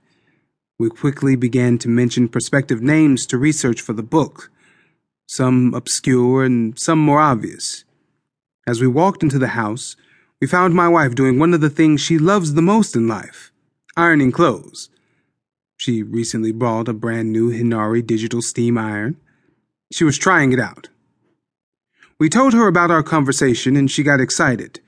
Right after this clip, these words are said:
Biblical names were rolling off of her tongue. She is not only a beautiful woman, great singer, and ironer of clothes,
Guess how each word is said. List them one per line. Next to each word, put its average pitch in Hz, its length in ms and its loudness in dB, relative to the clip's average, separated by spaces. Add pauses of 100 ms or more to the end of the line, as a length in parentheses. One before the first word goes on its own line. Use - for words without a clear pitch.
(540)
Biblical 156 360 0
names 139 420 2
were 117 160 -2
rolling 135 600 2
off 127 280 -6
of 117 120 -10
her 117 120 -2
tongue. 120 480 -2 (840)
She - 140 -4
is 120 100 -2
not 147 140 2
only 139 280 2
a 113 60 0
beautiful 120 460 -2
woman, 110 420 -6 (340)
great 139 280 0
singer, 123 480 0
and 139 560 2
ironer 131 320 2
of 107 120 -8
clothes, 160 560 0